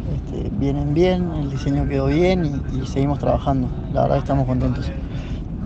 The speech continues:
También ayudó mucho el Oveja, Pablo de Facio. Y, y bueno, como venimos en eso, este, en tratar de hacer que el barco sea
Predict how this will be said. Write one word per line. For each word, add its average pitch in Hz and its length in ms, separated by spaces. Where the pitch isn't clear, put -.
También 131 520
ayudó 139 320
mucho 127 440
el 127 140
Oveja, 127 340
Pablo 135 260
de 127 80
Facio. 131 320
Y, 139 760
y 139 80
bueno, 147 320
como 165 260
venimos 175 420
en 147 100
eso, 143 460
este, 147 420
en 135 80
tratar 131 340
de 156 100
hacer 151 340
que - 100
el 143 140
barco 151 320
sea 131 640